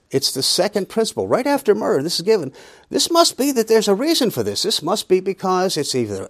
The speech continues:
a common problem or it's one of the most destructive problems to society.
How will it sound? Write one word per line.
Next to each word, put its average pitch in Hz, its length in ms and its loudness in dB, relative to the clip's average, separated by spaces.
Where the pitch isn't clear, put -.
a 101 140 -8
common 180 500 2
problem 202 540 4
or 127 220 6
it's 151 180 2
one 139 140 2
of 156 80 -2
the 165 80 -2
most 135 340 0
destructive 190 640 0
problems 131 440 2
to 214 100 0
society. 240 720 -2